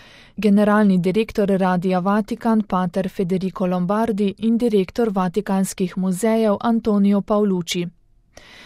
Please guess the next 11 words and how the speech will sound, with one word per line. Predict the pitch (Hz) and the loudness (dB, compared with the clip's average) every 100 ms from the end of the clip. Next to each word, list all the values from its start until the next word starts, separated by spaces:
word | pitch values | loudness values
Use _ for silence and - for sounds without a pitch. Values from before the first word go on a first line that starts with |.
| - - | -20 -4
Med | 202 196 - | -2 -2 0
pomembnejšimi | 202 196 196 214 214 - 190 175 | 2 2 2 2 0 2 0 2
dogodki | 185 196 233 - 208 | 0 2 2 0 -4
bo | 180 190 | 0 2
nedvomno | 220 214 185 190 190 214 | 2 0 0 0 0 0
sedemnajsto | 202 240 226 202 185 180 - 202 | -2 -2 0 0 0 -2 -4 -4
zasedanje | 180 190 233 220 202 185 180 - | -2 -4 -2 0 2 0 -2 -2
Evropske | 196 185 170 - 214 196 | 0 -2 -4 -6 -2 -2
zveze | 196 208 202 214 202 | 2 2 2 0 0
javnih | 180 180 196 196 | 0 0 0 0
radiotelevizij, | 202 196 196 190 175 190 185 185 175 220 214 | 0 0 2 0 -2 -2 -2 -2 -4 -2 -2